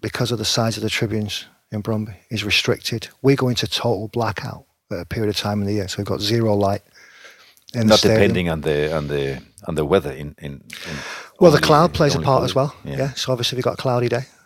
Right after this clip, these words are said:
Speaker 1: um, you lose the, the light, the amount of light coming th-, down onto the pitch to photosynthesize the grass. So light, light's restricted because of the, the configuration of the stadium, the size of the stadium.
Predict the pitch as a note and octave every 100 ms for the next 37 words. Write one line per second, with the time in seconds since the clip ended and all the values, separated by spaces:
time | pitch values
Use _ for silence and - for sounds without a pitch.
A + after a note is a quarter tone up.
0 | - A2+ A2+ A2+ A2+ F#2 - _ _ -
1 | A#2 A2+ - G#2+ - _ A2+ A2+ G#2 -
2 | A2+ G#2 A2 A2 - B2 G#2+ - - A#2
3 | A2 - G#2 - A#2 - - - A2+ -
4 | A#2 G#2+ A#2+ G#2 A#2 G#2 G#2 A2 A2 -
5 | - _ _ - A2 A2 A#2+ C3 B2 C#3+
6 | C3+ C3 - B2+ - A#2+ G#2 - A2+ A2
7 | G#2 - _ _ _ - - A2 - A#2
8 | A2 G#2+ A2 G#2+ G2+ B2+ A#2 A#2 - _
9 | _ - - - A2 A2+ G#2+ - A2+ G#2+
10 | G#2